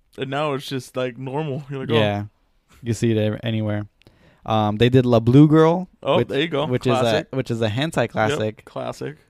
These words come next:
Speaker 2: Um, and, uh, The Slayers is a, a really well
Speaker 1: Really?
Speaker 2: Yeah. Th-, well, this was licensed, not, like, produced or anything like
Speaker 1: Yeah,
Speaker 2: that.
Speaker 1: yeah.
Speaker 2: And they've since become defunct, so somebody else has the license
Speaker 1: Funimation
Speaker 2: now.
Speaker 1: has the license now.
Speaker 2: Yeah.
Speaker 1: That's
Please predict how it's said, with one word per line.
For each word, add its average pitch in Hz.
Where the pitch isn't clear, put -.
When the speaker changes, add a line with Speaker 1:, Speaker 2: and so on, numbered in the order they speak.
Speaker 2:
Um, 101
and, 107
uh, 101
The 101
Slayers 113
is 107
a, 101
a 127
really 123
well -
Speaker 1:
Really? 349
Speaker 2:
Yeah. 151
Th-, -
well, 170
this 175
was 156
licensed, 123
not, 131
like, 120
produced 107
or 107
anything 104
like 190
Speaker 1:
Yeah, 180
Speaker 2:
that. 139
Speaker 1:
yeah. 139
Speaker 2:
And 113
they've 139
since 143
become 120
defunct, 107
so 107
somebody 110
else 104
has 101
the 104
license 123
Speaker 1:
Funimation 170
Speaker 2:
now. 98
Speaker 1:
has 131
the 131
license 131
now. 135
Speaker 2:
Yeah. 101
Speaker 1:
That's 233